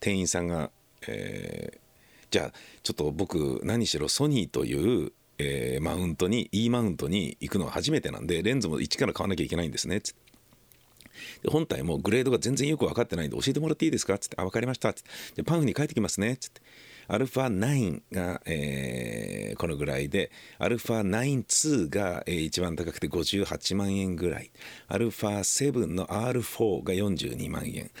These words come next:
アルファセブンのアールスリーが三十一万円、アルファセブンのスリーが二十一万円ぐらいになりますね、つって。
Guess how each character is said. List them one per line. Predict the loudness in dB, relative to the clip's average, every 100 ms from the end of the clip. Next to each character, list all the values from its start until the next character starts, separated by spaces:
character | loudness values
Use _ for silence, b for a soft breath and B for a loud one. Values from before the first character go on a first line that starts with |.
| B B
ア | -2
ル | 0
フ |
ァ | 0 0
セ | 2 2
ブ | 2
ン | 0
の | -2
ア | -2 0
ー |
ル | 0 0
ス | 0 2 2
リ | 2 0
ー |
が | 0 -2 -2
三 | -2 -2
十 | -2 -4 -6
一 | -6 -6
万 | -6 -6
円、 | -8 -10 -14 B B B
ア | 0
ル | 0
フ | 2
ァ | 0
セ | 2 2
ブ | 2
ン |
の | 0
ス | 0 2
リ | 2 2
ー |
が | 2
二 | 0 0
十 | 0
一 | -2 -2
万 | 0 2
円 | 2
ぐ | 0
ら | -2
い |
に | -6
な | -10
り | -10
ま | -8
す | -2
ね、 | 0 0
つ | -4
っ |
て。 | -14